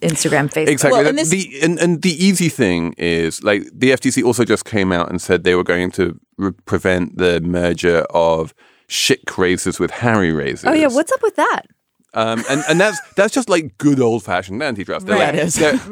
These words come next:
Speaker 2: there are four razor companies, and you can't just merge three of them together and say that you're gonna preserve
Speaker 1: But that's
Speaker 2: competition."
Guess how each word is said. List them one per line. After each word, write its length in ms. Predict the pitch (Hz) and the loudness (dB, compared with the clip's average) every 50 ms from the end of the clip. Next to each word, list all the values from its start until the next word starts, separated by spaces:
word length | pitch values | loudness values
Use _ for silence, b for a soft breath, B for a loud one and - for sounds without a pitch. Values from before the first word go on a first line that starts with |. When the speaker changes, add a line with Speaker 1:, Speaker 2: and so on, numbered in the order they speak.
| 220 | 0
Speaker 2:
there 180 | 160 151 151 151 | 2 4 4 4
are 140 | 147 147 - | 4 2 0
four 300 | - - 190 196 180 165 | 0 2 2 4 4 4
razor 300 | 165 156 156 123 135 131 | 2 2 2 2 0 0
companies, 600 | 123 127 113 110 95 117 113 110 107 107 107 92 | 0 0 0 0 -2 -4 -2 -2 -2 -2 -2 -4
and 300 | - - 117 123 120 101 | -4 -2 -2 -2 -2 -2
you 140 | - 131 127 | -4 -6 -4
can't 260 | 110 135 139 139 131 | -2 0 0 0 0
just 200 | 123 127 - - | 0 0 0 2
merge 380 | 123 117 117 113 110 110 - - | 2 2 4 4 2 2 0 -4
three 280 | - 113 117 123 127 120 | -6 -4 0 2 2 2
of 140 | 113 98 | 2 2
them 180 | 104 104 101 98 | 0 -2 -2 -2
together 500 | 101 107 104 107 104 98 95 90 90 85 - | 0 0 2 2 4 4 4 4 2 2 0
and 200 | 95 95 95 90 | 0 -2 -2 -2
say 200 | - 95 95 90 | 0 0 0 0
that 60 | 92 | 0
you're 120 | 87 87 | 0 0
gonna 160 | 98 95 95 87 | -2 -2 -2 -6
preserve 300 | 85 87 80 90 85 - | -6 -2 0 2 2 2
Speaker 1:
But 80 | 285 | 2
that's 120 | - 82 - | 2 0 0
Speaker 2:
competition." 60 | 269 | 0